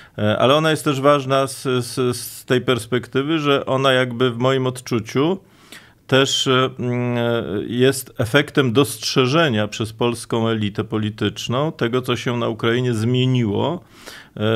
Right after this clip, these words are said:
w ciągu tych ostatnich, e, prawie trzech miesięcy, bo tyle, tyle trwa wojna, a zmieniło się bardzo dużo. Zmieniła się recepcja, mm, sojuszników, zmieniła się ocena,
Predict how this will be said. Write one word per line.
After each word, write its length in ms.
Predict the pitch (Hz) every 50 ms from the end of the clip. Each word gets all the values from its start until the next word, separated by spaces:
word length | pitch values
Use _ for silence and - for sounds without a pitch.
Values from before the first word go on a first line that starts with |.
| 113 110 113 117 113
w 60 | 110 113
ciągu 320 | - 120 113 117 110 120
tych 200 | 117 - 123 123
ostatnich, 760 | 113 113 - - 123 113 107 110 - 117 113 113 117 113 -
e, 100 | 117 110
prawie 380 | 107 110 - 110 110 107 107 113
trzech 320 | 113 - - 113 110 113
miesięcy, 560 | 123 117 117 - - 147 139 127 113 - 113 98
bo 120 | 90 98
tyle, 360 | - - 104 98 98 101 101 98 101 - 101 95
tyle 200 | - - 98 95
trwa 200 | - - - 113
wojna, 260 | 117 127 120 113 95
a 80 | - 110
zmieniło 380 | 104 120 123 120 113 110 117
się 140 | 110 - -
bardzo 420 | 110 104 113 107 98 98 98 107 113
dużo. 420 | 117 151 160 147 101 87 - - - - - - - - - - - _
Zmieniła 440 | - - 107 110 110 113 113 113 107
się 140 | 110 120 110
recepcja, 720 | 113 117 110 110 127 127 127 - - - 123 117 110 110
mm, 360 | 107 101 95 101 107 107 107
sojuszników, 960 | - - 113 110 107 107 110 - - 107 98 95 - - 110 123 135 139 131
zmieniła 340 | 107 110 110 113 117 113 113
się 160 | 110 127 -
ocena, 720 | - 117 113 - - 139 139 139 127 117 107 101 95 104